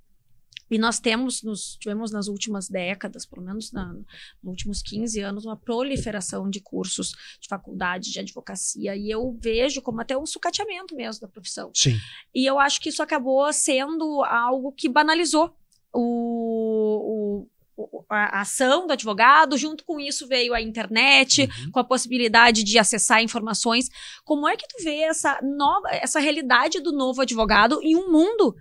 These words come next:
Speaker 1: que é todo novo?
Speaker 2: Bem, pra minha alegria, nós estamos aqui falando hoje no dia onze de agosto, né? O dia da advocacia, né? Dia das advogadas e advogados.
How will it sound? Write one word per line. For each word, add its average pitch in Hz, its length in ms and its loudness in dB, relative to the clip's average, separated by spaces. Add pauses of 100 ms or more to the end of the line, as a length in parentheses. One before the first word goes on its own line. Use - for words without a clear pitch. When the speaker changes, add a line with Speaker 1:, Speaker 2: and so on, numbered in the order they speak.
(140)
Speaker 1:
que - 80 -2
é - 40 -4 (120)
todo 269 260 6
novo? 202 320 -4 (520)
Speaker 2:
Bem, 104 240 4 (1500)
pra 147 140 2
minha 156 180 10
alegria, 170 460 12
nós 151 160 8
estamos 147 240 8
aqui 143 160 8
falando 143 380 8
hoje 143 160 10
no 156 80 6
dia 147 180 8
onze 175 340 10
de 151 80 8
agosto, 120 440 6
né? 117 100 2
O 117 60 2
dia 110 160 6
da 131 100 8
advocacia, 120 720 2
né? 104 180 -8
Dia 120 180 0
das 120 220 4
advogadas 117 560 2
e 123 60 0
advogados. 104 640 -6